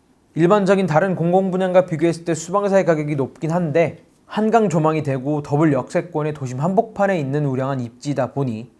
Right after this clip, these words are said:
땅값이 높은 것도 어쩔 수 없다. 이런 입지를 아주 저렴하게 공급하면 로또같이 돼버릴 것이다. 그렇게 되면 투입된 공사비,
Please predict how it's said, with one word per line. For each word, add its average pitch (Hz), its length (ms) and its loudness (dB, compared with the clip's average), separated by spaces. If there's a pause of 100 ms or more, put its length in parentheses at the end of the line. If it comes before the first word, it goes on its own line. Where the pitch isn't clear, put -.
땅값이 190 420 0
높은 147 320 -2
것도 147 320 0
어쩔 147 220 0
수 147 140 -6
없다. 127 340 -2 (340)
이런 208 240 6
입지를 214 560 4
아주 165 180 4
저렴하게 196 460 4
공급하면 170 840 -2
로또같이 185 580 2
돼버릴 151 320 2
것이다. 110 400 -8 (340)
그렇게 208 300 4
되면 190 360 4
투입된 233 400 2
공사비, 160 580 2